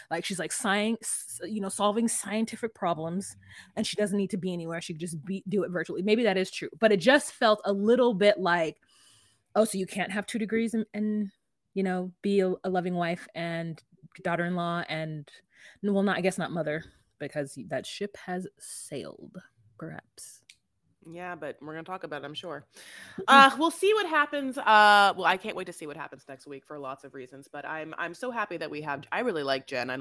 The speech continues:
Speaker 2: I like her energy. And I, I do, I, I love the fact that she was, um, warm and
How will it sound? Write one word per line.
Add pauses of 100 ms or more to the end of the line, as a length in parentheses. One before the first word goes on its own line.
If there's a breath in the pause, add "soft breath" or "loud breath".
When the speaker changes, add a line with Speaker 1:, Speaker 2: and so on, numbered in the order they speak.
(100)
Speaker 2:
I
like
her
energy. (120)
And
I,
I
do,
I, (120)
I
love
the
fact
that
she
was,
um, (640 soft breath)
warm
and